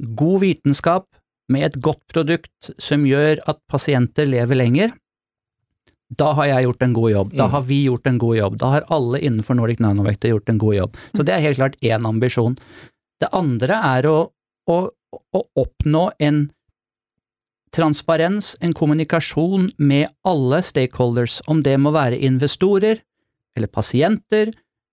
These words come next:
Speaker 1: eller healthcare providers, eller hvem det nå måtte være, sånn at vi kan, vi kan gjøre livene til pasientene som, så gode som vi overhodet
Speaker 2: Mm.
Speaker 1: kan. Veldig mange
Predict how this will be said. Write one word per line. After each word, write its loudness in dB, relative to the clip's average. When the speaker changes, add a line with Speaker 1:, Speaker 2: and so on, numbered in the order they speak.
Speaker 1:
eller 0
healthcare 0
providers, 0
eller 2
hvem 2
det 2
nå 0
måtte 0
være, 2
sånn -2
at -8
vi 0
kan, -2
vi -2
kan 0
gjøre 2
livene 0
til -2
pasientene -2
som, -2
så -4
gode 2
som -2
vi 2
overhodet 0
Speaker 2:
Mm. -2
Speaker 1:
kan. -2
Veldig 2
mange 2